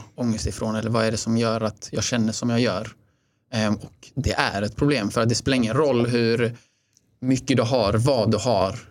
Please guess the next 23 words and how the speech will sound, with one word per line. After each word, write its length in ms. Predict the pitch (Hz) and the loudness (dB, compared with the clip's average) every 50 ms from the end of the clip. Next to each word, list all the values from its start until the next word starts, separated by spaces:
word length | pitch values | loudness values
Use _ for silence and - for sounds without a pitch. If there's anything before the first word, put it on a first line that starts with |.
| _ _ _ | _ _ _
om 160 | 120 120 120 | 0 2 2
du 60 | 123 | 2
inte 220 | 120 117 117 113 | 2 2 0 0
kan 320 | 113 - - - 120 110 117 | -2 -2 -2 -2 -2 0 0
se 180 | - - 117 | 0 0 2
det 100 | 104 110 | 0 0
positiva 520 | 107 - 143 123 - - - 107 113 117 120 | 0 0 0 0 0 -2 -2 -2 0 0 0
i 120 | 143 131 | 0 0
det. 160 | - - - - - _ _ _ _ _ _ _ _ _ _ _ _ _ _ _ _ _ _ _ _ | -2 -6 -8 -10 -12 _ _ _ _ _ _ _ _ _ _ _ _ _ _ _ _ _ _ _ _
Alltså, 340 | - 123 123 131 123 123 120 | -4 -2 0 0 0 0 0
hur 380 | 110 - 135 131 127 123 123 | 0 0 0 2 2 2 2
ofta 240 | 123 127 - - 117 | 2 0 0 0 -2
ser 200 | - - 139 127 | 0 0 0 0
man 320 | 120 113 110 113 110 110 107 | 2 2 2 0 -2 -2 -4
folk 320 | - 139 127 113 117 - | -2 -2 0 0 -2 -4
som 180 | - 117 113 120 | -2 -2 -2 0
har, 380 | 131 120 113 98 98 101 - - _ _ _ _ _ _ _ _ _ _ _ _ _ _ _ _ | 0 0 2 0 0 -2 -4 -12 _ _ _ _ _ _ _ _ _ _ _ _ _ _ _ _
som 120 | - - 117 | -2 0 2
man 120 | 110 110 | 2 2
tror 320 | - - 175 165 135 123 117 | 2 2 2 4 2 2 2
lever 300 | 127 127 120 110 120 110 | 2 2 2 2 2 2
en 160 | 110 110 107 | 2 2 2
dröm, 300 | 131 113 98 87 101 | 2 2 0 0 -2